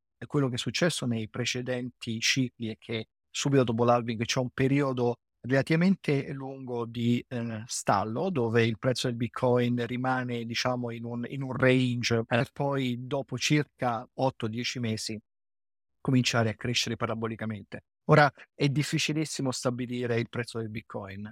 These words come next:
ehm, ci provano in tanti, ognuno dà, dà, eh, numeri letteralmente, dà i numeri letteralmente e, eh, pochi ci prendono,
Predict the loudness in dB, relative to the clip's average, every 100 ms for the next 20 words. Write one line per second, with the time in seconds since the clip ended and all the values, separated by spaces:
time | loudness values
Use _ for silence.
0 | -12 -10 -10 -6 0 2 4 4 4 4
1 | 4 4 4 -2 -6 -6 -4 -2 -2 0
2 | 0 -2 _ _ -10 -2 2 2 2 -2
3 | -4 -6 -8 -8 -6 -6 -2 -2 0 0
4 | 0 2 4 4 0 -2 -4 -2 -2 -4
5 | -6 -6 -8 -10 _ _ 2 4 6 4
6 | 4 4 2 0 -2 0 0 2 2 2
7 | 0 -6 -4 -4 -4 -2 6 6 6 0
8 | -2 0 -4 -2 -4 -6 -10 -12 -12